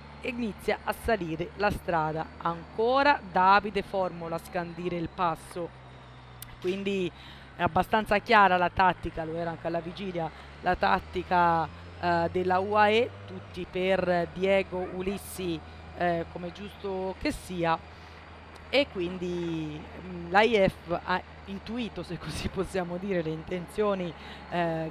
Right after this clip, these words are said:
della formazione diretta quest'oggi da Marco Marzano, eh, e quindi adesso è veramente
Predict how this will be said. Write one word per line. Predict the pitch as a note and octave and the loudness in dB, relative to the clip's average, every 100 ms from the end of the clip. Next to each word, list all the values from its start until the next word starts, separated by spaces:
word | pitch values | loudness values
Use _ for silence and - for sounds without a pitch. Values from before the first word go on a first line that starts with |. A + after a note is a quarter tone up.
| D#3+ | -6
della | F3 F3 | -4 -4
formazione | F#3 E3+ F3 G3+ G#3 | -4 -6 -8 -6 -4
diretta | F3+ G3 F#3+ | 0 0 0
quest'oggi | F3+ F#3 - G3+ | -6 -6 -4 -2
da | F3+ F3 | 0 -2
Marco | F#3 G3+ G#3+ | -2 -4 -2
Marzano, | A#3 B3+ - D#3+ D#3 C#3+ - - - - | 0 0 -2 -4 -4 -8 -14 -20 -20 -8
eh, | F3+ F3+ F3 | 0 2 4
e | G3+ - | 0 -4
quindi | F3 E3 E3+ E3+ D#3+ D3+ F3 | -8 -8 -4 -2 -2 -2 0
adesso | E3+ E3 E3 - | 2 0 -2 -8
è | D#3+ | -8
veramente | E3+ F#3 F#3 F3+ F3 F#3 F3 D#3+ | -2 0 0 -4 -6 -4 -2 -2